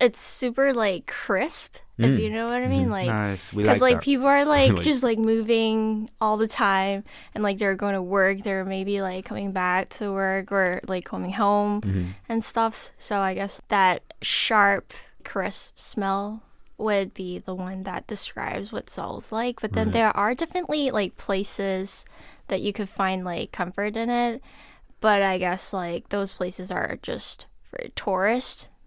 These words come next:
Speaker 1: most of the time.
Speaker 2: Mm-hmm.
Speaker 1: So if you're actually living in Seoul as, like, a resident, then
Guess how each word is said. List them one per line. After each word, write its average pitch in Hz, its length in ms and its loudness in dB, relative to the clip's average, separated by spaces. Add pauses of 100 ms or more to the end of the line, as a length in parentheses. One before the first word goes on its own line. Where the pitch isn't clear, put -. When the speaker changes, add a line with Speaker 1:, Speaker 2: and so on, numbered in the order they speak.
(120)
Speaker 1:
most 247 260 -2
of 247 60 -2
the 240 80 -4
time. 240 260 4
Speaker 2:
Mm-hmm. 202 120 0
Speaker 1:
So 208 80 0
if 202 140 -4
you're 196 100 0
actually 190 320 -2
living 180 380 -4
in 170 100 -8
Seoul 180 320 -2
as, 175 260 -2
like, 170 180 -6
a - 40 -8
resident, - 540 -8
then - 300 -6